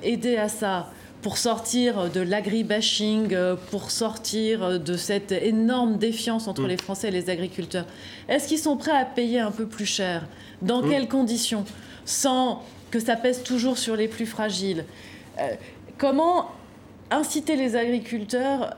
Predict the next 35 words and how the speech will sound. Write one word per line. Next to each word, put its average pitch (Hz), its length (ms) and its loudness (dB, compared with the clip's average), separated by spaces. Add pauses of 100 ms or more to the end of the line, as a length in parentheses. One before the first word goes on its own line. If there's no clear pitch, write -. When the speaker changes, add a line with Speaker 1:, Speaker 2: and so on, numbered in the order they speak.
(140)
Speaker 1:
à 202 480 0
changer 247 480 2
leurs 226 180 0
pratiques ? 220 600 -6 (440)
Ça, - 260 0
c'est 311 120 2
des 226 140 0
questions 254 300 0
finalement 262 380 2
qui 277 140 -2
sont 254 160 0
des 226 120 0
questions 247 400 -2
citoyennes. 269 840 0
Speaker 2:
Mais 135 80 4
prenons 170 260 2
un 151 80 4
exemple, 101 480 -2
l'agriculture. 113 720 -2 (360)
Si - 240 0
les 170 100 2
citoyens, 123 500 0
à 98 100 -4
travers 113 260 -2
cette 117 160 -4
convention, 110 500 0
la 113 140 -2
question - 240 -2
ne 123 40 2
leur 110 100 0
est 110 40 -4
pas 110 120 -4
posée, 104 240 -2
mais 107 80 2
imaginons 113 480 0